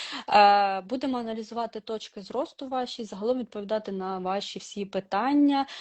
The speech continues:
Можли-, це буде заключний ефір. Е, після того, як ви переслухаєте всіх спікерів, можливо, ви зміните свою думку або впевнитесь в тому, що думали.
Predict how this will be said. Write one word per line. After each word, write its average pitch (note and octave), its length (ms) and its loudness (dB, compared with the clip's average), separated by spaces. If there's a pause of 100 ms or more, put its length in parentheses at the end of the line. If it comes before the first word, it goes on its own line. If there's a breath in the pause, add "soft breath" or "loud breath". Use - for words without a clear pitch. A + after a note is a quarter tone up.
(140 loud breath)
Можли-, A3 420 2
це - 120 -2
буде G3+ 320 2
заключний G#3+ 760 -2
ефір. C#4 460 -2 (380 loud breath)
Е, G#3 180 4
після A3+ 280 -2
того, A3 140 -2
як G#3 100 -6
ви G#3 60 -2
переслухаєте G#3+ 680 -4
всіх G3+ 260 -8
спікерів, C#4+ 680 0
можливо, G#3 460 -2
ви F#3+ 100 -4
зміните G3 440 -6
свою C#4 280 0
думку B3 460 0
або F#3+ 300 4
впевнитесь A3 640 0
в - 80 -20
тому, G#3+ 240 -4
що C#4 260 0
думали. A#3+ 560 -2